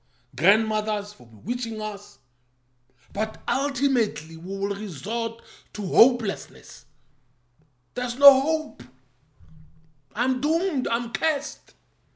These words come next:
Throwing our hands in the air. Exactly how the disciples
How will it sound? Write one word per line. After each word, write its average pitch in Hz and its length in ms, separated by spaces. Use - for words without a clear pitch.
Throwing 349 400
our 254 180
hands 349 560
in 247 120
the 214 140
air. 190 280
Exactly 196 1040
how 170 240
the 160 100
disciples 139 800